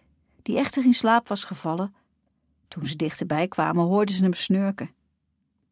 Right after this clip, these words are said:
Hij bewoog heel even, maar toen zakte zijn kin weer op zijn borst. Dodsley draaide zich om naar Zoya en Bukker.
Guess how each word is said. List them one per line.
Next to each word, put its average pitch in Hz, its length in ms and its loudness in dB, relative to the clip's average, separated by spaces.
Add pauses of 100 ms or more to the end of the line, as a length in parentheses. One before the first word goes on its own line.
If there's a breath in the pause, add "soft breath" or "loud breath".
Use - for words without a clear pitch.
(1120)
Hij 214 160 2
bewoog 254 360 2
heel 262 220 4
even, 170 420 0 (580)
maar - 160 -2
toen 180 140 2
zakte 185 300 -2
zijn 180 160 -2
kin 196 240 4
weer 185 120 4
op 160 100 -8
zijn 175 160 0
borst. 160 380 -6 (2000 loud breath)
Dodsley 214 420 2
draaide 208 340 2
zich 190 180 -4
om 220 180 2
naar 185 140 4
Zoya 190 380 2
en 170 120 0
Bukker. 190 380 -2